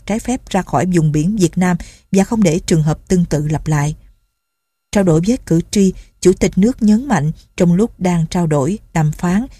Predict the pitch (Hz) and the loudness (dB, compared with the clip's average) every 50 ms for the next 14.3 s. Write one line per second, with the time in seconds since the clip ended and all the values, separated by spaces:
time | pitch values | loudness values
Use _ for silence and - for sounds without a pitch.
0 | _ _ - 170 156 175 - - 175 165 185 196 214 240 311 285 190 180 170 160 | _ _ 2 4 4 4 2 0 -2 0 0 0 0 2 0 0 2 2 0 0
1 | 160 - 160 - - - 175 160 151 151 151 147 151 190 - - 160 - 233 - | 0 0 -2 -2 -2 0 0 0 2 0 0 0 -2 -2 -4 -4 -6 -6 -6 -4
2 | - 220 247 254 - 208 202 190 175 - - - 185 180 180 - - - _ _ | -2 -2 -2 -2 -2 0 0 0 0 -2 -2 -2 -2 -2 -2 -4 -8 -14 _ _
3 | _ _ - 214 196 185 - - 220 208 214 - 285 294 - - 185 165 156 156 | _ _ 2 4 4 4 4 2 0 0 0 -2 -4 -6 -4 -2 0 0 2 2
4 | 156 180 175 156 165 151 147 151 156 - - _ _ - 170 165 156 151 147 147 | 2 2 2 2 2 0 0 -2 -4 -8 -14 _ _ -2 0 0 0 0 0 -2
5 | 151 151 156 196 214 214 185 160 151 151 151 170 165 - - - 143 127 147 156 | -2 -2 -2 -2 -2 0 0 0 0 0 0 0 -2 -2 -4 -4 -4 -4 -4 -6
6 | - - - _ _ _ _ _ _ _ - 185 185 - 175 - - 180 208 254 | -8 -12 -20 _ _ _ _ _ _ _ 0 0 2 0 -2 0 2 2 2 2
7 | - - - - 196 190 185 - 170 160 156 147 - - - _ - 202 220 254 | 2 -2 -4 -4 -2 -2 -2 0 0 0 0 -2 -4 -10 -20 _ 0 0 0 2
8 | 277 254 202 - - - 165 165 180 220 262 262 - - 294 - - 240 220 214 | 2 0 0 0 0 0 0 0 0 -2 -4 -4 -4 -4 -6 -4 -2 0 2 2
9 | 196 185 - 170 147 151 156 - 170 180 185 - 180 156 147 170 214 - - - | 2 2 0 0 -2 -2 -2 -2 -2 -4 -2 0 -2 0 0 -2 -4 -8 -12 -18
10 | - _ - 185 170 180 214 - - 175 185 196 - 170 156 151 160 165 160 160 | -10 _ 0 0 2 2 0 -2 -2 -4 -4 -2 0 0 2 2 2 2 2 2
11 | 185 202 196 175 165 - 170 180 180 175 170 156 170 - 185 - - - 180 175 | 0 0 0 0 0 0 0 0 0 0 0 0 0 -2 -2 -2 -2 -2 -2 -2
12 | - - 262 - - - - _ - - 214 208 190 170 165 180 196 226 233 254 | -2 -4 -6 -6 -8 -14 -20 _ -2 2 4 4 4 4 4 2 2 0 0 0
13 | 262 208 156 - - 185 180 170 - - 233 254 - - - 165 160 180 175 165 | 0 0 0 0 0 -2 0 0 -2 -2 -6 -8 -6 -4 -2 -2 0 0 2 2
14 | 165 190 196 208 196 180 | 2 2 0 0 0 0